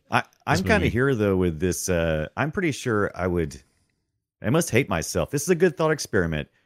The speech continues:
Speaker 2: Could you imagine yourself if you had a, if, like, had a, had a whole room full of you? I mean,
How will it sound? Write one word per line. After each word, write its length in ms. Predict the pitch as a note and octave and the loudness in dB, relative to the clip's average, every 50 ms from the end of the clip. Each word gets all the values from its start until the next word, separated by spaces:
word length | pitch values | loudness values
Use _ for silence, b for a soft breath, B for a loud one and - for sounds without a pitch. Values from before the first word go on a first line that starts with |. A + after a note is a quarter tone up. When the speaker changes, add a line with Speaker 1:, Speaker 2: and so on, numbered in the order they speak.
| _ _ _ _ _ _ _ _ _ | _ _ _ _ _ _ _ _ _
Speaker 2:
Could 200 | - C3+ B2 A2+ | -2 -2 0 2
you 100 | C#3 D3 | 4 4
imagine 440 | C#3+ C3+ A#2+ A2+ G#2+ A2 G#2 A2 A#2+ | 4 4 4 4 2 2 0 0 -2
yourself 420 | A#2 A#2 - - A#2+ G#2+ G#2+ G2 G2+ | -2 -2 0 2 4 4 4 2 0
if 140 | F#2+ - | -4 -2
you 80 | A2 G2 | 0 2
had 100 | G2 G2 | 2 2
a, 160 | G2+ F#2+ F#2 - | 0 0 -2 -6
if, 120 | - E2+ - | -8 -6 -4
like, 160 | G2+ F2+ - | -4 -2 -2
had 120 | F#2+ E2+ F#2 | -2 -2 -2
a, 160 | F#2 D#2+ - - _ | -4 -4 -6 -12 _
had 140 | - G2+ | -4 -4
a 40 | F2+ | -4
whole 260 | D2 - - A2+ G#2 | -2 -2 -2 -2 0
room 200 | F#2+ F2+ F#2+ G2 F#2+ | 0 0 0 0 0
full 200 | - A2 G2 F2+ | -2 -2 0 0
of 100 | E2 D2 | 0 -2
you? 320 | E2 E2+ F2 F#2 G#2 G#2 - _ _ _ _ _ _ _ - | -2 -2 -2 -2 -4 -6 -10 _ _ _ _ _ _ _ -4
I 80 | F#2 | 0
mean, 300 | G2 G2+ F#2 F2+ E2 - | 0 2 0 0 -2 -4